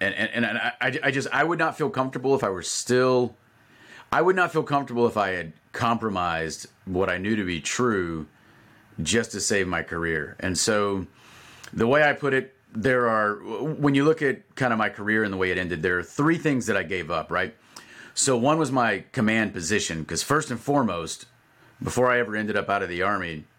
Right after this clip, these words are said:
you know, I was relieved of command. So first and foremost, you know, was the, I lost my command. I lost whatever the remainder of my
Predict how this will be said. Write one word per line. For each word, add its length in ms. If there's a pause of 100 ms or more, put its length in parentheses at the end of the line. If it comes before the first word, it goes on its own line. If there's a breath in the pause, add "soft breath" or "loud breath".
you 100
know, 100
I 40
was 260
relieved 400
of 80
command. 400 (1500 loud breath)
So 200
first 260
and 100
foremost, 420
you 80
know, 80
was 200
the, 380 (180)
I 60
lost 260
my 100
command. 580 (600 loud breath)
I 140
lost 340
whatever 880 (460)
the 340
remainder 540
of 80
my 220